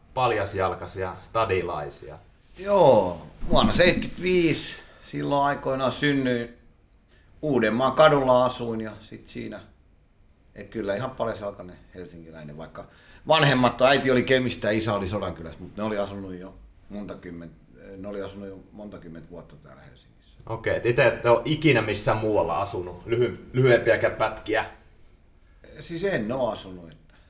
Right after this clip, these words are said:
Speaker 1: Joo. Tota, mites sitten nuorempana, oliko harrastuksena mitään urheilulajeja?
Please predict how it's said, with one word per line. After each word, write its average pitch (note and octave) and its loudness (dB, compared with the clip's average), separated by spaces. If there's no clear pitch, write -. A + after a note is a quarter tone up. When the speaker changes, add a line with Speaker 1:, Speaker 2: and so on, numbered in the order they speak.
Speaker 1:
Joo. F#2 2
Tota, B2+ 4
mites D3 2
sitten D3+ 2
nuorempana, A#2 6
oliko A#2 4
harrastuksena A#2 2
mitään A2 -2
urheilulajeja? F#2+ 0